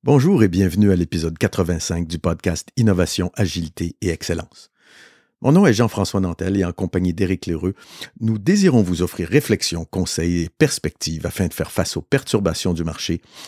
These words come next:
et de développer la croissance profitable de vos organisations.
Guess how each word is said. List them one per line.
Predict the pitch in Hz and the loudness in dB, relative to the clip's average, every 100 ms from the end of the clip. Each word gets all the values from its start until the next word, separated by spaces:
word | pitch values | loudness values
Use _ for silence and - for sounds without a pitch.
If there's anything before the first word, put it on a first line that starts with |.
| - | -4
et | 98 | 0
de | 92 | 2
développer | 85 135 110 - 87 - _ - | 4 4 4 2 0 -2 _ -16
la | 80 | -14
croissance | - 80 - 82 - | -8 -8 -6 -8 -8
profitable | - 120 101 87 85 | -2 -2 0 -4 -2
de | 90 | -4
vos | 80 90 80 | -2 -2 -4
organisations. | 85 78 78 76 - - | -4 -4 -4 -8 -10 -12